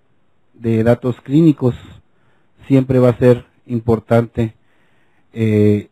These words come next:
el, eh, en, en este tipo de enfermos, porque cuando tenemos esta condición clínica, cuando tenemos un paciente con tendencia de hipotensión, taquicárdico,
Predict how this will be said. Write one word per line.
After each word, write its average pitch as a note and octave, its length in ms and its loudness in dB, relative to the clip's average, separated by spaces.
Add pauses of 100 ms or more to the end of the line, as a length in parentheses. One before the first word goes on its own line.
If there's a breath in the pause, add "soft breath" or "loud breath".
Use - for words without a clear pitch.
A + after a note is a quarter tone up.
el, G2+ 920 -8
eh, G2+ 520 0
en, G#2+ 160 -4
en A2 280 -4
este B2 160 -2
tipo B2 300 0
de A2 60 6
enfermos, A#2+ 600 2 (640)
porque B2+ 360 0
cuando B2 240 0
tenemos C#3 360 2
esta D3+ 220 0
condición C3+ 520 0
clínica, C3 560 0
cuando A#2 220 -4
tenemos A#2 400 -6
un B2 120 -8
paciente A#2 500 -4
con A2 160 -10
tendencia A2 420 -6
de A2 60 -8
hipotensión, A2 800 -2
taquicárdico, A2 1040 -4